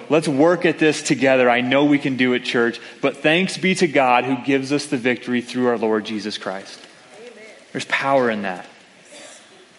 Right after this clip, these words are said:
Speaker 1: So let's, let's read this once together so at least we all say it,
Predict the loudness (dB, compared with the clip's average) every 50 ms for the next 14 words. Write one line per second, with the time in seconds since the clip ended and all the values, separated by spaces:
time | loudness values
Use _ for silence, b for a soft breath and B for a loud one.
0 | -20 -20 -20 -20 -20 _ _ _ -10 -2 0 2 4 2 2 0 -4 -12 -8 -2
1 | -2 0 0 0 -2 0 2 2 2 2 2 2 2 2 0 -2 0 0 0 0
2 | 0 -2 -4 -4 -2 0 2 2 2 2 0 -2 -2 -2 0 0 0 0 2 0
3 | 0 0 0 -2 0 2 4 4 2 2 -2 -4 -4 -2 -2 0 0 -2 -6 -8
4 | -12 -18 -20